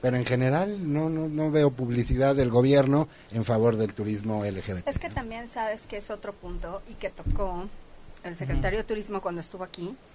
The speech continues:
Speaker 2: la división que hay ahora. Uno es lo operativo y el otro es lo económico.
Speaker 1: Correcto.
Speaker 2: Entonces, puedes tener ahorita toda una super ideología, una muy buena estructura, una muy buena agenda, pero si no te la prueban de este lado, de cualquier manera se queda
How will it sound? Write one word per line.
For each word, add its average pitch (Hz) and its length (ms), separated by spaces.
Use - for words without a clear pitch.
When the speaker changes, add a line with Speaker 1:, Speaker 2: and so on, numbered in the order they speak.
Speaker 2:
la 214 200
división 226 640
que - 140
hay 185 240
ahora. 147 400
Uno 214 400
es 180 240
lo 208 220
operativo 202 680
y 214 60
el 190 100
otro 190 200
es 185 60
lo 196 100
económico. 202 540
Speaker 1:
Correcto. 196 220
Speaker 2:
Entonces, 226 320
puedes 339 260
tener 254 400
ahorita 233 380
toda 214 320
una 202 500
super 269 460
ideología, 196 680
una 170 240
muy 220 180
buena 220 180
estructura, 185 440
una 165 120
muy 180 200
buena 196 200
agenda, 170 380
pero 165 260
si 165 160
no 185 120
te 220 120
la 202 120
prueban 175 320
de 170 60
este 170 180
lado, 196 240
de 175 100
cualquier 175 320
manera 170 400
se 165 80
queda 202 320